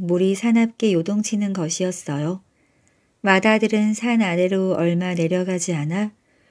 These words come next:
곧 물가에 이르렀습니다. 그리고 실톳을 꺼내 들고 실 머리를 잡아당겨 물에 던지며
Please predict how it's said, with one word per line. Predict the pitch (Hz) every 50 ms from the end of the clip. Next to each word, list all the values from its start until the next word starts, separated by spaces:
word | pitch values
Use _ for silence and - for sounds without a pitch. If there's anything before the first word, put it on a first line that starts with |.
| _ _ _ _ _
곧 | - - 226 214 214 208
물가에 | 208 208 185 175 175 180 175 - - 196 196 196 190 190 190 190 190 190 190 190 214
이르렀습니다. | - 185 190 185 208 202 208 208 196 - - 202 196 190 180 175 160 156 160 165 170 - _ _ _ _ _ _ _ _ _ _ _ _ _
그리고 | - - 226 220 226 226 220 226 220 214 214 220 214
실톳을 | - - 254 240 247 - 247 233 233 - 226 226
꺼내 | 226 226 220 214 214 214 208
들고 | 196 196 185 185 180 - 170 165 165 165 165 175 170 - _ _ _ _ _ _
실 | - - - 247 240 240 233
머리를 | 220 180 165 170 180 190 180 196 190 190 196
잡아당겨 | 190 - 185 165 175 180 180 - 185 180 180 175 165 170 160 156 165 175 170 - _ _ _ _ _ _ _ _
물에 | - 190 202 202 208 208 214
던지며 | 208 202 185 170 165 170 170 196 190 180 165 160 165 165 165 175